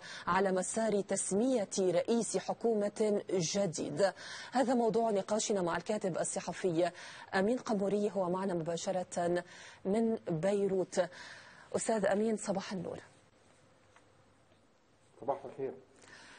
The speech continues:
Speaker 1: أهلا وسهلا أستاذ أمين، قبل أن نبدأ المقابلة دعنا نتابع هذا التقرير أعده مراسلنا في بيروت حسين خريس يرصد أهم ردود الفعل السياسية الشعبية بعد صدور قرار المحكمة الدولية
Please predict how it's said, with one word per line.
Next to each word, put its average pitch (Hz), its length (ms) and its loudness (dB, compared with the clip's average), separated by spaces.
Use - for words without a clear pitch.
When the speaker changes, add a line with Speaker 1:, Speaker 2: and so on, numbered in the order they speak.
Speaker 1:
أهلا 233 200 -2
وسهلا 214 580 -4
أستاذ 208 280 -4
أمين، 190 220 2
قبل 190 240 0
أن 175 120 2
نبدأ 180 360 0
المقابلة 170 640 0
دعنا 226 240 2
نتابع 208 420 0
هذا 190 240 -2
التقرير 190 480 -2
أعده 185 300 -2
مراسلنا 175 520 0
في 180 140 -2
بيروت 175 340 0
حسين 180 300 -2
خريس 170 420 2
يرصد 185 640 0
أهم 190 320 0
ردود 180 300 0
الفعل 165 680 0
السياسية 175 800 -2
الشعبية 180 800 0
بعد 180 240 2
صدور 180 300 2
قرار 170 360 -2
المحكمة 165 420 -2
الدولية 165 640 2